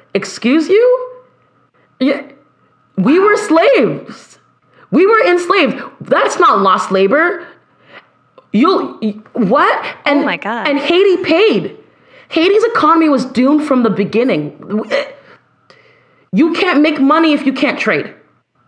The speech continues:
Speaker 2: Yeah.
Speaker 1: There's a reason why you can fly over the island of Hispaniola that Haiti shares with Dominican, and you can almost see the line where the border is because one side is, like, practically deforested.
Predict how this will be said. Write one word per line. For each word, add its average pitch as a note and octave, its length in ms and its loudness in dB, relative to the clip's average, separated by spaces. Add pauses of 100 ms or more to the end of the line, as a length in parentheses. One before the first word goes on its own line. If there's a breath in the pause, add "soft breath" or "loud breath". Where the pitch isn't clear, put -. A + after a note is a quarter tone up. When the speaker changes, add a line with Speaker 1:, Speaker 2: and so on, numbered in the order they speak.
(400)
Speaker 2:
Yeah. G#3 400 -12 (300 loud breath)
Speaker 1:
There's C#4 160 -4
a D4+ 60 -2
reason D#4+ 200 0
why C4 300 -2
you A#3 160 -2
can E4 160 0
fly A#3+ 400 -2
over G#3+ 320 0
the F#3 100 0
island G3 600 -4
of F#3 160 -4
Hispaniola G#3 840 -2 (240 loud breath)
that F3 140 -4
Haiti G3 300 -2
shares F#3+ 220 -4
with E3+ 120 -6
Dominican, G#3+ 640 -2 (260 loud breath)
and A#3 100 0
you C4 60 2
can D#4 120 0
almost B3 360 -2
see B3 80 -2
the G3+ 120 0
line F3+ 320 0
where E3 80 -2
the E3 60 -4
border E3 300 0
is D#3 160 -4
because E3 460 -4 (500 loud breath)
one A3+ 400 0
side A3 320 0
is, F3+ 140 0
like, E3 320 -6 (1600)
practically B3+ 400 -2
deforested. A#3 760 -4